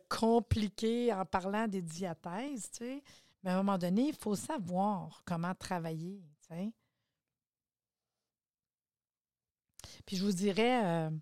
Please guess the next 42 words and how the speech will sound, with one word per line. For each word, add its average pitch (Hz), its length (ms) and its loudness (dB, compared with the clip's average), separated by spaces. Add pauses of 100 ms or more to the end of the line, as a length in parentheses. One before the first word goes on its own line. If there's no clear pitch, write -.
(420)
on 185 160 0
travaille 190 380 -2
comme 180 220 -4
ça, 233 240 2
mais 262 160 0
si - 180 -8
c'est - 160 -4
quelqu'un 247 460 -4
qui - 140 -12
fait 202 160 -8
plus 226 300 -6
des 196 200 -2
réactions, 202 840 -4
euh, 165 300 -2 (560)
comme 214 260 4 (120)
asthme, 220 440 0
parce 208 160 2
que 175 40 2
j'ai 190 60 0
parlé 226 200 0
tantôt, 226 260 -2
il 240 40 0
y - 20 2
en 214 80 -2
a 247 60 -6
que - 60 -16
ça 202 120 -4
tombe 196 240 -4
plus 254 260 -4
en 196 80 -8
crise 175 320 -6
d'asthme, 220 480 -8
là, 285 140 -2 (340)
je 247 220 4 (140)
rajouterais 240 640 2
dans 220 80 0
les 185 120 -2
oligo-éléments 185 540 -2
manganèse 185 540 -2
cuivre 165 340 -10
pour 185 160 -8
ceux-là. 165 360 0